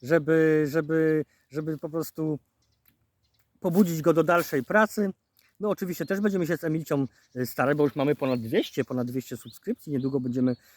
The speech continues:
y, dziękować za trzysta, tak? Będziemy dziękować. Ja wiem, że to może śmieszne jest, że my tak co setkę dziękujemy, ale na razie tak do tego tysiąca powiedzmy, że będziemy dziękować, nie?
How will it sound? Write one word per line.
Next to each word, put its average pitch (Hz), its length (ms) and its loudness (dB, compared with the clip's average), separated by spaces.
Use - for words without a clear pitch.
y, 123 380 2
dziękować 131 480 0
za 117 100 0
trzysta, 175 480 -6
tak? 151 220 -10
Będziemy 143 240 -4
dziękować. 147 420 -4
Ja 185 80 0
wiem, 190 180 6
że 165 100 0
to 170 100 -2
może 160 220 0
śmieszne 233 380 2
jest, 190 180 2
że 175 80 0
my 170 80 -2
tak 165 120 0
co - 160 -4
setkę 185 380 0
dziękujemy, 214 540 2
ale 285 160 0
na 247 100 4
razie 226 240 2
tak 202 200 -4
do 170 160 -2
tego 170 220 -2
tysiąca 202 460 0
powiedzmy, 165 420 -4
że 143 80 -4
będziemy 135 320 -4
dziękować, 127 480 -4
nie? 175 120 -8